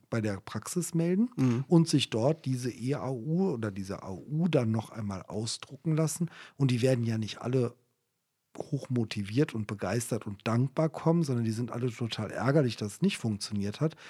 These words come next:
Speaker 1: Das heißt, es wird noch mehr Ärger und Frust in die Arztpraxen getragen.
Speaker 2: Ja, so sehen die Realitäten aus. Ähm, auch noch was, was ich ganz,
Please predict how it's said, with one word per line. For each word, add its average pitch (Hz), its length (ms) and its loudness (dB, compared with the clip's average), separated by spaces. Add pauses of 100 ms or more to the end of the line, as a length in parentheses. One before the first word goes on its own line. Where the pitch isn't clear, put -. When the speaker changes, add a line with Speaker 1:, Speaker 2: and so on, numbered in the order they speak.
(160)
Speaker 1:
Das 123 180 -4
heißt, 131 180 2
es 120 180 -4
wird 113 240 -2
noch 131 340 2
mehr 147 300 0
Ärger 120 420 -2
und 107 140 -8
Frust - 360 -8
in 120 100 -2
die 120 100 -4
Arztpraxen - 600 -12
getragen. - 480 -16 (1500)
Speaker 2:
Ja, 131 240 8
so 131 120 4
sehen 131 220 4
die 143 60 4
Realitäten 139 640 0
aus. - 540 -2 (180)
Ähm, 135 440 6 (840)
auch 147 240 4
noch 196 260 2
was, 151 320 0
was 139 160 -2
ich - 280 0
ganz, 127 420 -2